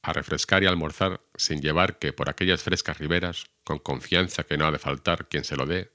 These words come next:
según las tiene puestas en esta costumbre aquellos hidalgos del lugar. Y como digo, él estaba entre ellas hecho un Macías, diciéndoles más dulzuras que Ovidio escribió. Pero como sintieron de él que estaba bien enternecido,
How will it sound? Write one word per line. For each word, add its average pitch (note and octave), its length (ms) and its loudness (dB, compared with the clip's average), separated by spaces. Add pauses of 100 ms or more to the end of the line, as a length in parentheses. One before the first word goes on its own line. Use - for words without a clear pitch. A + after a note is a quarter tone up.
(100)
según D#2+ 300 0
las D#2+ 160 2
tiene D2+ 220 -2
puestas E2 400 -2
en D2+ 80 0
esta D#2 200 0
costumbre E2 680 -2
aquellos E2 400 0
hidalgos D2+ 400 0
del C2+ 80 -4
lugar. A1+ 400 -6 (720)
Y E2+ 80 -4
como D#2 200 -2
digo, D#2+ 360 -4 (420)
él G2 120 6
estaba G2+ 280 4
entre F#2 240 2
ellas G2 240 2
hecho F2+ 220 0
un D#2+ 80 0
Macías, - 500 -8 (240)
diciéndoles G2 480 2
más F#2 160 2
dulzuras G2 720 0
que - 120 -4
Ovidio F2 440 2
escribió. C#2+ 640 -6 (680)
Pero E2+ 180 2
como D#2 200 -2
sintieron G2 420 2
de E2 120 -2
él C#2 300 -8
que - 100 -4
estaba F2 260 0
bien F2+ 160 2
enternecido, E2+ 760 -2